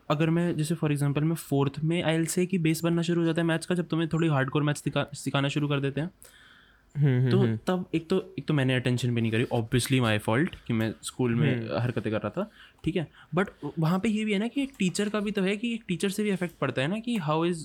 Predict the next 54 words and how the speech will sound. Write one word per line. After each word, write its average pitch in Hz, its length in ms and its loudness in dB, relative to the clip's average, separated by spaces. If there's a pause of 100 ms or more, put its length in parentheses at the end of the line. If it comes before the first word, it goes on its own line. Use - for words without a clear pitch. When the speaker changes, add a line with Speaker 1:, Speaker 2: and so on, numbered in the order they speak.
(140)
Speaker 1:
how 151 100 4
good 139 120 0
Speaker 2:
हाँ। - 140 6
Speaker 1:
is 151 120 2
your 147 180 0
teacher? 127 340 -2 (1300)
Speaker 2:
My 156 140 6
teacher 214 260 2
wo-, 147 240 4
worked 127 280 2
out 123 140 0
pretty 123 220 0
good 120 120 2
for - 180 -4
me 151 60 0
actually। 101 320 -2
I - 300 -14
Speaker 1:
मैथ्स 127 140 6
Speaker 2:
think 143 80 4
Speaker 1:
में? 175 80 6
Speaker 2:
हमारी 147 200 2
टीचर 123 280 -4
सेम 117 180 0
ही 113 60 0
थी। 139 180 -2 (120)
Speaker 1:
Kaun 127 180 2
थी? 135 80 2
Speaker 2:
हाँ, 113 300 -2
अ, 120 240 4
fifth - 340 -2
में 127 80 0
नील-, 120 280 -2
नीलम 117 260 0
मैम। 135 180 -6 (440)
Speaker 1:
Neelam 135 260 -2
ma'am 135 240 -2
फिफ्थ - 380 -16
में, 127 220 -6
um, 113 640 -8 (360)
पता 110 200 -4
नहीं 104 120 -6
कौन 107 240 -6
था। 110 100 -8
Speaker 2:
हाँ, 110 260 -4 (300)
मैं 156 260 4
फिफ्थ 170 340 -4
ए 135 100 0
में 135 140 -2
था, 113 120 -4
तो 120 100 -4
कौन 120 100 -4
सी 117 100 -6
में 101 80 -6
था? - 140 -10